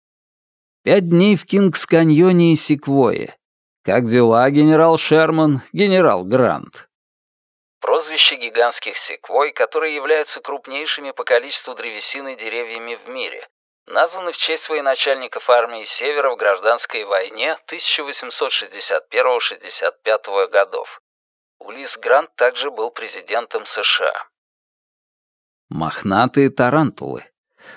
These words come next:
Заехал в Мадеру, где пальма встречается с сосной, прежде чем отправиться в Йосемити. Строчка из песни «В Северной Калифорнии» американского автора-исполнителя Дэнни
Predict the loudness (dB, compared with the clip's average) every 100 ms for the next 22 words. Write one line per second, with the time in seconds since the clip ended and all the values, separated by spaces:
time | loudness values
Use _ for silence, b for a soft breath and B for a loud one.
0 | B -2 2 4 4 4 4 4 4 4
1 | 4 2 -2 -6 -2 2 2 2 2 2
2 | 2 0 0 -2 0 2 2 2 2 2
3 | 2 2 0 -4 -8 -10 -2 2 2 2
4 | 2 2 2 0 0 0 0 -2 -2 0
5 | 2 2 2 0 -4 -10 -10 -12 _ _
6 | _ _ _ _ _ -6 -4 0 2 2
7 | 0 -4 -6 -4 -4 -4 -2 -2 0 -2
8 | -2 -10 -12 -8 0 0 0 -2 -2 -4
9 | -2 0 0 2 4 2 2 -2 -2 -2
10 | 0 0 -4 -6 -6 -2 -4 -4 -10